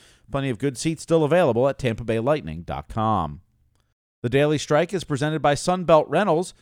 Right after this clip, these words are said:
Whether you're a contractor or a do-it-yourselfer, Sunbelt Rentals makes it easy to get the tools and equipment you need for any job.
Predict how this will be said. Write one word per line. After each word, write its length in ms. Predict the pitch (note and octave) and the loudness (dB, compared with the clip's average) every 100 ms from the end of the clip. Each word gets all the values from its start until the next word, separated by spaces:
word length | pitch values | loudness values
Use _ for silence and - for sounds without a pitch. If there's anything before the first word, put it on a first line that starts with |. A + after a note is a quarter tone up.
| _ - | _ -4
Whether 160 | C#3+ | -2
you're 160 | D#3 D#3+ | 2 0
a 40 | |
contractor 680 | D3 D#3 F3 G#3 G3 G3+ A#3 | 0 0 0 0 -2 0 -2
or 200 | D#3+ C#3+ | 2 2
a 60 | A#2+ | 2
do-it-yourselfer, 800 | C3 D3+ D#3+ E3+ F3 F#3+ F3 E3 _ _ | 0 -2 -2 -2 2 2 0 -6 _ _
Sunbelt 480 | - B2+ B2+ D3+ D#3 | -4 -2 4 4 4
Rentals 400 | C#3+ F3 E3 C#3 | 2 0 0 -2
makes 220 | D3 D3+ | -4 -4
it 100 | - - | -6 -8
easy 260 | A3+ A#3+ | -8 -6
to 80 | A3+ | -4
get 160 | G3 G3 | -4 -4
the 80 | F3 | -4
tools 340 | - A3+ B3+ | -2 -2 -2
and 120 | B3+ | -4
equipment 420 | B3 A#3 A3 F#3 | -2 2 2 0
you 100 | F3+ | -6
need 400 | F#3 G3+ F3 D3 | -6 -4 -4 -4
for 180 | - C#3 | -4 -6
any 220 | F2 F#2 | -4 -6
job. 440 | A#2+ B2+ B2 F#2 | 0 2 4 2